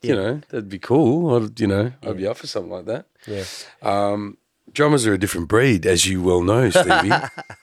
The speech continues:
Speaker 1: Um, they're definitely, they're definitely a, uh,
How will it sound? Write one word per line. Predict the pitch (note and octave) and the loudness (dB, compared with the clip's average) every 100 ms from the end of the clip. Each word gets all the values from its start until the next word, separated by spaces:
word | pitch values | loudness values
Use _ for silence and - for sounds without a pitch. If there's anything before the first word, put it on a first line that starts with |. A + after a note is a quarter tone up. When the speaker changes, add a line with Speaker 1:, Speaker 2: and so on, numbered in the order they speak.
| - - _ - D#3+ - - _ - | -20 -20 _ -18 -18 -16 -20 _ -6
Speaker 1:
Um, | G2+ G2+ G2+ | -2 -2 -4
they're | G#2 G#2 | -2 -2
definitely, | F#2 A2+ G2 F#2+ _ - _ _ _ _ _ _ | -2 -8 -8 -14 _ -20 _ _ _ _ _ _
they're | - G2+ | -4 -4
definitely | F2+ A#2+ C3 G#2 F#2+ F#2 F2+ E2 - | 0 -2 -2 -2 0 0 -2 -8 -6
a, | F#2 F#2 F2+ F2 F2+ | -4 -2 -4 -6 -8
uh, | F2 F2 E2+ F2 | -6 -8 -8 -12